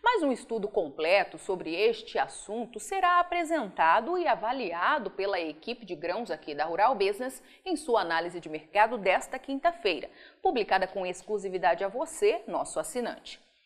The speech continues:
Mas fica aqui um resumão de tudo o que aconteceu. Doze meses atrás, o milho já mostrava que o ano de dois mil e vinte e um ficaria na história.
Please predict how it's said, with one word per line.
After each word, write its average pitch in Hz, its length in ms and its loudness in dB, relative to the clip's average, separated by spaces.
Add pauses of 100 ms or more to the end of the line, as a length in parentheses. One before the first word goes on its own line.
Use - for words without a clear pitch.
(160)
Mas 427 220 -2
fica 403 240 4
aqui 214 420 -4
um 269 140 0
resumão 247 840 -2
de 330 120 -4
tudo 370 460 -2
o 339 40 -6
que 330 100 0
aconteceu. 294 640 -2 (880)
Doze 339 340 4
meses 180 380 -2
atrás, 175 680 4
o 277 80 0
milho 226 400 0
já 226 180 2
mostrava 240 680 -2
que 359 100 -4
o 233 160 0
ano 175 200 -6
de 175 100 -4
dois 156 260 -4
mil 247 240 -4
e 285 60 -2
vinte 226 340 -6
e 285 60 -4
um 202 180 -6
ficaria 285 680 0
na 262 160 -4
história. 135 540 -2